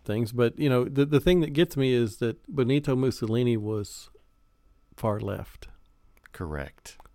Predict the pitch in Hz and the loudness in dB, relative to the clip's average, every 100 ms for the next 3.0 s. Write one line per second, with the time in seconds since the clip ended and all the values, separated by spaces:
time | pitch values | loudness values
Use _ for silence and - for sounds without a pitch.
0 | _ - - 120 104 95 76 - - - | _ -20 -2 0 2 -2 -8 -12 -18 -20
1 | - - 113 117 - - - _ _ - | -20 -18 -10 -10 -10 -16 -20 _ _ -20
2 | - - - 143 123 120 123 120 120 - | -20 -20 -2 6 8 10 8 8 6 2